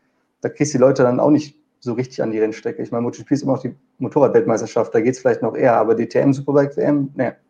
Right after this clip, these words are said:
Also von daher, ähm, ich finde,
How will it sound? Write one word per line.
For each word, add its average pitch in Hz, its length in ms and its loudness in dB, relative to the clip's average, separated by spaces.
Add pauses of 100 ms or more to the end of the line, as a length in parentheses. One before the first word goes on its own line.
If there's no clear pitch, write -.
Also - 360 0 (520)
von 123 140 0
daher, 123 600 4
ähm, 113 360 -4
ich - 100 -20
finde, 151 260 0